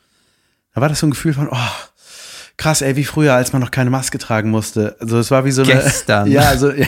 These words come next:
Speaker 1: eben vor dem Fahrradfahren. Das war irgendwie so ein Befreien, so, ah, krass, ah, boah, ich hoffe, das kommt bald wieder, dass man nur noch das darf.
Speaker 2: Glaubst du, die Leute freuen sich dann bald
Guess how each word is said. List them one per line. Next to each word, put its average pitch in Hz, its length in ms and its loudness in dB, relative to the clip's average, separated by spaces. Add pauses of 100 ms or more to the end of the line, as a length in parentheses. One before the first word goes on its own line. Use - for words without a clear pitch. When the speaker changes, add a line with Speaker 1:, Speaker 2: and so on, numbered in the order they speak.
(140)
Speaker 1:
eben 127 460 2
vor 165 260 0
dem - 40 -10
Fahrradfahren. 113 600 0 (1300)
Das 120 160 -4
war 151 60 2
irgendwie 156 160 2
so 147 80 0
ein 143 60 0
Befreien, 147 340 -2
so, 160 140 -8
ah, 135 220 -2
krass, - 300 -8
ah, 110 300 -6 (220)
boah, 113 320 -10
ich 104 100 -14
hoffe, 120 160 -8
das 117 140 -6
kommt 117 160 -6
bald 110 180 -4
wieder, 110 160 -4
dass - 140 -6
man 104 120 -2
nur 107 120 -2
noch 104 120 -6 (220)
das - 220 -8
darf. 92 200 -6 (720)
Speaker 2:
Glaubst 123 180 -2
du, 135 60 -2
die 120 80 -2
Leute 117 240 0
freuen 123 260 0
sich 135 120 -10
dann 117 180 -4
bald 117 300 -4